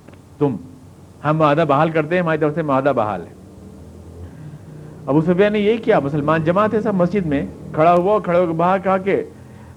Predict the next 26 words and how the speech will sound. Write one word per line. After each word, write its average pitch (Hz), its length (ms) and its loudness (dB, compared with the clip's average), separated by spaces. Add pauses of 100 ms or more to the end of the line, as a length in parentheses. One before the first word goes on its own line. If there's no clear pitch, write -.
وہ 156 140 2
معاہدہ 147 420 4
بحال 147 320 2
ہے 202 80 2
ہمارا، 190 360 -2 (540)
ہم 135 80 -8
نے 156 120 -2
توڑا 151 320 4
نہیں 180 220 -4
ہے، 208 100 -4
غلطی 156 320 0
سے 156 80 -2
ہو 120 160 -2
گیا 139 120 2
تھا 165 140 0
وہ، 226 200 0 (280)
میں 156 120 -2
اس 147 160 0
کی 147 80 -2
معافی 131 280 -2
مانگنے 127 320 -4
آیا 123 200 -2
ہوں، 185 160 -4 (200)
معاہدہ 147 340 2
بحال 95 280 -2
ہے۔ - 180 -20